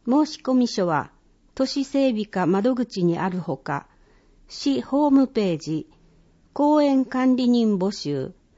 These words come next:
会計年度任用職員からダウンロードできます。選考方法、面接選考。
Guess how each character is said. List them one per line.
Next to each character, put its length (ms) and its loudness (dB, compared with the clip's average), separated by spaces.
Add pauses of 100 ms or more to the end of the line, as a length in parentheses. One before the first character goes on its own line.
(180)
会 240 0
計 240 0
年 320 4
度 120 0
任 280 4
用 200 0
職 380 -6
員 260 -2 (200)
か 120 -6
ら 200 -6 (340)
ダ 160 0
ウ 100 2
ン 140 4
ロ 160 0
ー 20 0
ド 140 -2
で 140 -4
き 160 -6
ま 160 -4
す。 280 -20 (760)
選 300 0
考 280 0
方 280 -2
法、 360 -8 (580)
面 220 2
接 320 -4
選 260 0
考。 360 -10